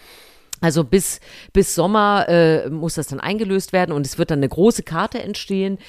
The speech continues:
äh, welche Vereine sich daran beteiligt haben, damit man auch so ein bisschen so eine Bewegungskarte für Deutschland sieht, wo hat das funktioniert.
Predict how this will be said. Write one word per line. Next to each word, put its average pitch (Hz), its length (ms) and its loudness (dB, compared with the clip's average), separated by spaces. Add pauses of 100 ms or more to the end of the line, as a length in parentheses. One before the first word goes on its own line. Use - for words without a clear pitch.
(200)
äh, 165 240 4
welche 180 280 2
Vereine 170 400 -2
sich 151 140 -8
daran 151 240 -4
beteiligt 175 420 -4
haben, 156 120 -2
damit 151 180 -2
man 147 120 -2
auch 135 60 0
so 147 140 -4
ein 131 40 -6
bisschen 151 280 -4
so 143 80 -2
eine 139 100 -2
Bewegungskarte 165 800 2
für 135 160 -6
Deutschland 170 340 0
sieht, 165 220 -4
wo 147 100 2
hat 147 100 0
das 143 120 -4
funktioniert. 147 520 -6